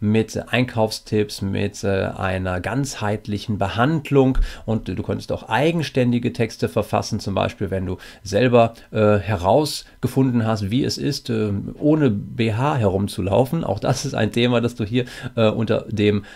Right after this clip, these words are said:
äh, Punkt Brustgesundheit veröffentlichen könntest. Also da sind der Fantasie keine Grenzen gesetzt. Hauptsache cool, Hauptsache kreativ. Auch da kannst du mit dem Spinbot arbeiten. Und auch hier gibt es entsprechende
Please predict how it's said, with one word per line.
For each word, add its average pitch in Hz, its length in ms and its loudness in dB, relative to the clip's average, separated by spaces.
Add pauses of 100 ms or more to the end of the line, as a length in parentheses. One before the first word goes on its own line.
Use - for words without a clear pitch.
(120)
äh, 95 360 0 (120)
Punkt 113 220 0 (260)
Brustgesundheit 101 1300 0 (260)
veröffentlichen 131 680 0
könntest. 120 420 -2 (200)
Also 107 260 0
da 101 100 4
sind 107 160 0
der 104 80 0
Fantasie 104 340 0
keine 113 280 0
Grenzen 98 320 -2
gesetzt. 95 320 -4
Hauptsache 101 360 0 (120)
cool, 113 160 -2
Hauptsache 95 420 -4 (240)
kreativ. 131 720 0 (200)
Auch - 120 -8
da 101 260 0 (120)
kannst - 280 -4
du 92 60 -4
mit 92 180 -4
dem 87 80 -4
Spinbot - 560 -6
arbeiten. 104 600 0 (540)
Und 147 160 0
auch 127 120 2
hier 127 140 4
gibt 113 180 -2
es 107 80 -4
entsprechende 101 480 -2